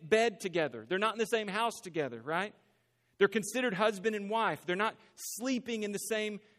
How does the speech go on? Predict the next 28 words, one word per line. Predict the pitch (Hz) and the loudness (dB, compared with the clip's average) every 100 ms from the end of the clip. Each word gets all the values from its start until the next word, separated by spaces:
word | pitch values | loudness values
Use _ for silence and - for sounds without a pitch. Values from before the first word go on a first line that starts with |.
| _ - | _ -2
under | 226 | 0
the | 226 | 0
same | 214 214 208 196 | -2 -2 -2 -4
roof. | 185 247 220 - | -2 0 0 -2
They | 170 | -4
continue | 170 185 226 226 | -4 -6 -6 -6
to | 220 | -6
live | 196 185 165 | -4 -4 -4
with | 180 | -8
their | 185 - | -8 -8
own | 147 151 160 _ _ _ | -8 -8 -12 _ _ _
parents. | - 208 202 156 - - - _ _ _ _ _ _ _ _ _ _ _ _ _ _ _ _ | -12 -10 -10 -12 -14 -14 -16 _ _ _ _ _ _ _ _ _ _ _ _ _ _ _ _
Then | 131 160 190 247 247 _ _ _ _ _ _ _ _ _ _ | -6 -6 -6 -8 -14 _ _ _ _ _ _ _ _ _ _
Mary | 113 123 151 | -8 -4 -4
gets | 170 | -4
pregnant. | - 180 165 139 - _ _ _ _ _ _ _ _ _ _ _ _ _ _ _ _ _ | -4 -4 -2 -6 -14 _ _ _ _ _ _ _ _ _ _ _ _ _ _ _ _ _
And | - 131 131 | -12 -8 -4
let's | 139 - | -4 -4
notice | 147 151 156 | -6 -6 -8
again | 143 147 143 | -8 -8 -8
what | 139 110 | -10 -8
God | 127 131 - | -8 -8 -10
commands | 135 123 120 120 - | -12 -12 -12 -14 -16
Joseph | - 113 - 110 _ | -12 -12 -12 -20 _
to | - | -20
do. | 107 107 101 _ _ _ | -14 -14 -16 _ _ _
Verse | 123 117 | -12 -12
twenty. | - 120 101 | -14 -16 -18